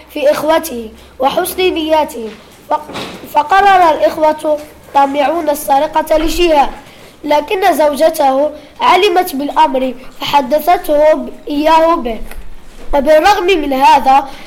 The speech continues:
إلا أن شهاب لم يصدقها، لأن، لأنه كان يظن أن إخوته قد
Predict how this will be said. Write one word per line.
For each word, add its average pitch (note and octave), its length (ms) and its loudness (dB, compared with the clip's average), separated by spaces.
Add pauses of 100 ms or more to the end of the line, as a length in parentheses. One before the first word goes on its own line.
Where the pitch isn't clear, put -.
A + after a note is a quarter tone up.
(140)
إلا F4 160 4
أن E4 440 4
شهاب C#4+ 460 2
لم D4 400 -2
يصدقها، C#4 840 -4 (640)
لأن، D#4 640 4 (360)
لأنه D#4+ 580 2
كان D#4 280 0
يظن C#4 640 -2 (260)
أن E4+ 140 0
إخوته D4+ 720 2
قد C#4 300 0